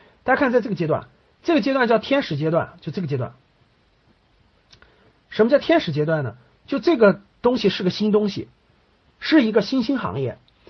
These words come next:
一般来说，传统行业很难拿到天使投资的啊，我解释一下各位。一般来说，传统行业几乎是没有天使投资的。就是天使投资人是不会投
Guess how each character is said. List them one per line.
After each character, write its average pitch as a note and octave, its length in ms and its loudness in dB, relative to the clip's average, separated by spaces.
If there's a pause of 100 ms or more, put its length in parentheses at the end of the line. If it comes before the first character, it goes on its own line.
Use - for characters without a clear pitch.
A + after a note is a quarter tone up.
(280)
一 C4 100 0
般 D#4 180 8
来 B3 120 6
说， A3+ 140 0
传 A3+ 300 2
统 A3 120 0
行 D#3 180 0
业 G#3 80 6
很 D#3+ 140 -2
难 F#3+ 160 2
拿 G3+ 100 2
到 G3+ 120 4
天 A3 160 -2
使 A3 100 -6
投 D3 140 -6
资 D#3 100 -8
的 E3+ 80 2
啊， A#2+ 320 -4
我 E3+ 80 -6
解 D#3 160 -4
释 E3 100 -8
一 D#3 40 -6
下 D#3 80 -4
各 C3 100 -8
位。 A2 160 -8 (3000)
一 B3+ 120 0
般 E4 220 8
来 F#3 160 2
说， E3+ 360 0 (680)
传 F3+ 360 4
统 F3+ 200 0
行 C#3+ 240 -2
业 E3+ 160 4
几 A#3 260 -4
乎 B3+ 200 -2
是 G#3 120 -2
没 D#3+ 220 2
有 F#3 180 2 (180)
天 F3 200 -2
使 - 100 -6
投 C#3 160 -8
资 C#3 140 -10
的。 - 160 -8 (640)
就 B3 80 -2
是 G#3 80 -2
天 E4 280 4
使 - 100 -8
投 D3 180 -4
资 A3 180 2
人 E3+ 180 2
是 - 120 -2
不 F3 160 -4
会 C#4 240 2
投 D#3 400 2